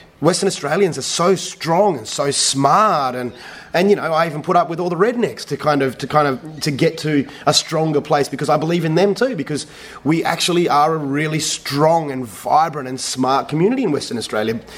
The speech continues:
Like, some of West, you know, West Australians have the capacity to, to achieve just about anything, and, and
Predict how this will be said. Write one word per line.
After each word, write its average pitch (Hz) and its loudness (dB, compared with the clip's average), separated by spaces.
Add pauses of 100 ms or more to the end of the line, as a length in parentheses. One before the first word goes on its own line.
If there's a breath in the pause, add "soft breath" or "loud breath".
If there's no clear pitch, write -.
(280 loud breath)
Like, 143 2 (180)
some 190 2
of 156 0
West, 147 -4
you 151 -4
know, 107 -4
West 156 -2
Australians 135 2 (360 loud breath)
have 147 4
the 139 -2
capacity 135 -2
to, 117 -8
to 127 -6
achieve 156 2
just 165 -4
about 170 0
anything, 208 -2
and, 135 2
and 151 2